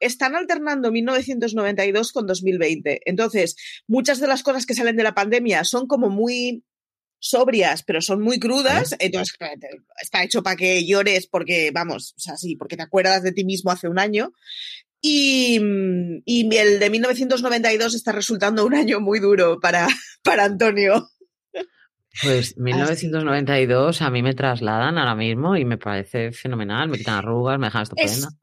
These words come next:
Speaker 1: ese es el rollo. Llevaban mucho tiempo preparando mil novecientos noventa y dos en plan, "Este va a ser el año en que lo petemos",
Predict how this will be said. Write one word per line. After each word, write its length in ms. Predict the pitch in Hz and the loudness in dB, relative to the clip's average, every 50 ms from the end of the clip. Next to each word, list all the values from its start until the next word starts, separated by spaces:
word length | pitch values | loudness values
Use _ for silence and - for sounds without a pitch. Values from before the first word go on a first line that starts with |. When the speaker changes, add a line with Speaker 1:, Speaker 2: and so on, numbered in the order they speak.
| _ - | _ -2
Speaker 1:
ese 220 | 294 285 285 339 | -2 -2 0 -2
es 100 | 311 285 | -2 0
el 140 | 320 285 247 | 0 2 2
rollo. 420 | 226 233 254 254 247 226 214 202 | 2 2 2 2 4 4 4 4
Llevaban 560 | 185 185 214 214 220 226 233 247 277 294 311 302 | 4 2 2 0 2 2 2 2 2 2 0 -4
mucho 260 | 294 - 240 311 294 | -6 -6 -4 -4 -2
tiempo 280 | 226 302 285 277 302 | -2 -2 -2 -2 -2
preparando 420 | 262 269 254 254 240 233 226 233 247 | 0 0 2 2 2 2 2 0 0
mil 160 | 233 240 233 | -2 0 0
novecientos 460 | 247 233 220 226 247 240 233 240 226 | 0 0 0 -2 -2 -2 -2 -2 -2
noventa 320 | 240 240 233 226 214 214 208 | 0 0 0 0 2 2 2
y 40 | |
dos 220 | 208 220 233 233 233 | 2 0 0 -2 -2
en 140 | 240 202 190 | -4 -2 0
plan, 160 | 214 208 202 | 0 0 0
"Este 200 | 208 - - 208 | -2 -4 -2 -2
va 60 | 208 | -2
a 40 | 214 | -2
ser 200 | - 240 214 214 | -2 -2 0 2
el 180 | 220 208 208 202 | 2 4 4 4
año 200 | 214 240 226 220 | 2 2 0 -2
en 80 | 208 190 | -2 -2
que 80 | - | 0
lo 120 | 202 196 190 | -2 0 0
petemos", 520 | 214 202 233 233 240 247 262 311 359 - | -2 0 0 0 0 0 -2 -2 -4 -6